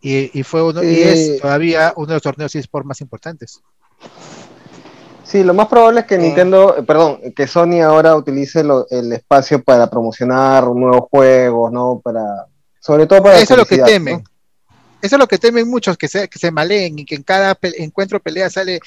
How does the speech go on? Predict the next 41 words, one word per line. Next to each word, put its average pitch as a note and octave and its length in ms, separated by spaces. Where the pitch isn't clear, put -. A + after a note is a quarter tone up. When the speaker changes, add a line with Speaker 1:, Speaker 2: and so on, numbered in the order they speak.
Speaker 1:
mañana G3+ 320
en F#3+ 60
PlayStation F#3+ 500
sale F3 180
tal D#3+ 160
cosa, D3+ 260
¿no? D#3 220
Paga E3+ 240
tu D#3+ 100
P E3 120
C D#3 100
Plus D#3+ 420
y C#3+ 120
estén E3 240
los D#3+ 120
super C#3+ 240
banners, D3 480
¿no? C#3+ 200
Eso E3+ 200
es A3+ 80
lo F3+ 80
que D3+ 100
mucha F3 220
gente F#3 160
se F3 100
preocupa. D3 420
Y D3+ 240
a, D3 260
a D#3 40
la D#3 160
gente G3+ 320
vieja G3 240
escuela F#3 320
no E3+ 80
le E3 80
va D#3 60
a D#3 40
gustar C3+ 320
mucho B2+ 220
eso, G#2+ 180
¿ah? - 80